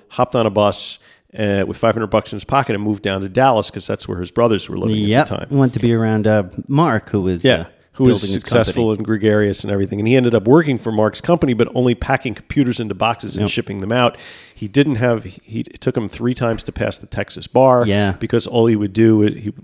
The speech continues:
Speaker 1: he was working these sh-, shitty jobs. Like, his first job down there was, like, working for the city of Dallas, like,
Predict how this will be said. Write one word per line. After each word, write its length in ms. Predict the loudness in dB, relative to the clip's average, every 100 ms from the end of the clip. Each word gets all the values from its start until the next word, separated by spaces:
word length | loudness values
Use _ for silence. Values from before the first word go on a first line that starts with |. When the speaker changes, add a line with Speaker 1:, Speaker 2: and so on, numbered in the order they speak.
| -10
Speaker 1:
he 80 | -8
was 140 | -4
working 260 | -2 -2 -2
these 140 | -6 -8
sh-, 140 | -12 _ -20 -20 -10
shitty 260 | -2 0 2
jobs. 340 | 4 2 0
Like, 200 | -4 -6 _ _ -14
his 120 | 0
first 260 | 2 4
job 220 | 4 4 4
down 160 | 2
there 120 | 2
was, 160 | 0 0
like, 160 | -4 -2
working 300 | -2 -2 -8
for 280 | -2 2 4
the 120 | 2
city 280 | -4 -4 -4
of 100 | -2
Dallas, 460 | -2 -2 -2 -4
like, 240 | -8 -8